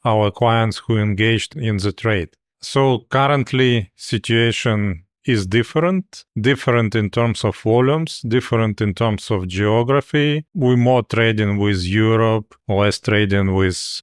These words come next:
Eastern countries. It's different in terms of products we import, in terms of products we exporting.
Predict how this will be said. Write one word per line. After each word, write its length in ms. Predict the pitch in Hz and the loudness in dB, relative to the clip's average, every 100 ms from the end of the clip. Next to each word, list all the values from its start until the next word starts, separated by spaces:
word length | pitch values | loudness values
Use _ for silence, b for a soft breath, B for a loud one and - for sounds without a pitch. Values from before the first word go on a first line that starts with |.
| - | -4
Eastern 800 | 113 - - 113 107 104 101 95 - | -2 0 0 0 0 0 0 -4 -2
countries. 680 | 120 120 107 113 110 - - | 0 2 2 2 0 -2 -6
It's 420 | 135 120 - - | -4 -4 -6 -10
different 640 | 113 131 - 131 120 117 - | -2 0 2 2 2 0 0
in 140 | 110 | -2
terms 380 | - 117 113 - | 0 0 0 -2
of 400 | 113 95 - - | -2 -2 -10 -12
products 680 | - 120 120 117 120 - - | -2 2 2 2 0 -4 -10
we 400 | 107 110 113 110 - | -4 0 2 0 -2
import, 560 | 120 120 117 120 107 - | -2 -2 0 -2 -2 -4
in 140 | 90 | -4
terms 320 | 98 98 92 | -2 -4 -2
of 140 | 98 - | -6 -2
products 460 | 110 101 95 - | 0 0 -2 -4
we 200 | 104 95 - | -4 -4 0
exporting. 840 | 123 131 - 131 120 123 127 131 | -2 -2 -2 0 0 -2 -4 -6